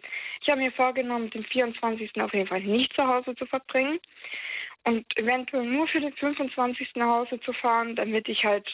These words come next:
doch noch ein bisschen was von meinen Eltern hab und, ähm, den zweiten Feiertag dann wieder weg.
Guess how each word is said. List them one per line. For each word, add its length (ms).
doch 200
noch 180
ein 80
bisschen 320
was 180
von 100
meinen 160
Eltern 460
hab 260
und, 320
ähm, 280
den 160
zweiten 260
Feiertag 540
dann 160
wieder 160
weg. 300